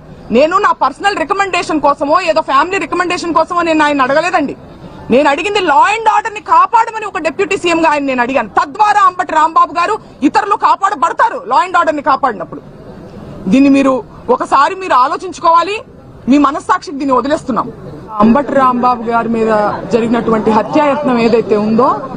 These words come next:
అది పెమ్మసాని గారి ఆదేశాల మేరకు మన గల్లా మాధవి గారి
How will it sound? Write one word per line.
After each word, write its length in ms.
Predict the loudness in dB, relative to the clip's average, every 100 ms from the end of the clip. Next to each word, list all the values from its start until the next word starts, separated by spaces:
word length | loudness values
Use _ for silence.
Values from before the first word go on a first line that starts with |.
| -10 -8 -8 -4 -4 -4
అది 260 | -4 -2 -4 -6 -6 -6 -4 -2 0 2
పెమ్మసాని 520 | 2 2 2 0 0
గారి 200 | 0 2
ఆదేశాల 500 | 2 2 0 0 0
మేరకు 520 | 0 0 0 0 0 -4 -8 -8 -8 -10 -6 -2 -2 -2 -2
మన 440 | 2 2 0 -2 -8 -6 -2 0
గల్లా 280 | 2 2 2
మాధవి 440 | 2 2 0 0
గారి 360 | 0 0 -4